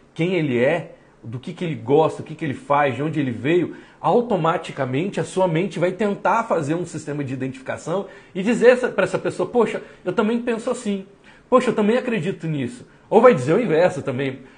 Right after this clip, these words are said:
"Ah, a minha história foi diferente." Mas o cliente tende a contar, a abrir a história dele pra você, se você abre a sua história pra ele. Faz sentido? Então, o primeiro item que eu quero que você fique sempre atento na hora de levar o seu posicionamento pro mercado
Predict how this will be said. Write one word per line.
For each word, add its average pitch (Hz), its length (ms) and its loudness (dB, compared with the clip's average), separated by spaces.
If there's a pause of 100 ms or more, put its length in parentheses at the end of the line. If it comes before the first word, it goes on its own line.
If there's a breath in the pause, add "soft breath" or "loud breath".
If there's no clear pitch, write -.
"Ah, 185 100 4
a 175 60 4
minha 175 160 0
história 185 260 4
foi 196 160 0
diferente." 180 460 -2
Mas 170 200 -2 (280 loud breath)
o 156 60 -14
cliente 175 340 -2
tende 185 440 -2
a 160 60 2
contar, 139 440 -2
a 127 280 2
abrir 143 400 -2 (180)
a 123 120 -6
história 123 420 0
dele 110 220 -6
pra 110 120 -10
você, 110 320 -10
se 160 120 -14
você 196 240 -8
abre 208 220 -4
a - 20 -12
sua - 180 -12
história 220 320 -4
pra 127 160 -4
ele. 107 240 -6 (340 loud breath)
Faz 196 140 2
sentido? 190 520 0 (500 loud breath)
Então, 185 120 4
o 180 40 0
primeiro 196 400 2
item 220 320 -4
que - 80 -4
eu 156 80 -2
quero 165 220 0
que 160 60 -10
você 156 220 -6
fique - 240 -14
sempre 262 240 -8
atento 147 460 -6 (300 loud breath)
na 131 120 -2
hora 147 160 2
de 143 140 -2
levar 135 480 2
o 151 40 -2
seu 151 140 -6
posicionamento 123 720 -6
pro 123 80 -16
mercado 143 560 -2